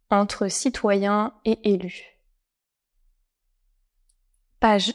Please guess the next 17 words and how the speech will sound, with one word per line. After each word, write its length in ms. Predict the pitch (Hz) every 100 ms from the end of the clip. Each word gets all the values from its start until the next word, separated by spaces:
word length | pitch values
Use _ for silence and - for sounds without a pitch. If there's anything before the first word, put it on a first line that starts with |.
| -
trente-deux, 640 | - 254 285 247 208 196 _ _
trente-trois. 920 | - - 294 254 - 190 185 - _ _ _ _ _ _ _
Focus. 720 | - 330 - 240 254 - - - _ _ _ _ _ _ _ _
Solidarité. 1120 | - 320 285 233 214 202 - 196 226 254 _ _ _ -
Koussanar. 800 | 320 - 220 196 190 202 - - _ _ _ -
Trente-cinq 480 | - 254 - 247
ans 60 | 262
d'amitié. 600 | 226 208 196 - - - _ _ _ _ _ _ _ -
Depuis 480 | 208 233 - 214 208
plus 320 | - 269 311
de 140 | 220
trois 360 | 196 - 208 208
décennies, 640 | 202 202 208 196 208 302 _ _ _ _ _ _ -
l'accompagnement 840 | 208 214 233 226 226 214 214 294
de 120 | 330 233
la 200 | 208 202
ville 380 | 220 294 311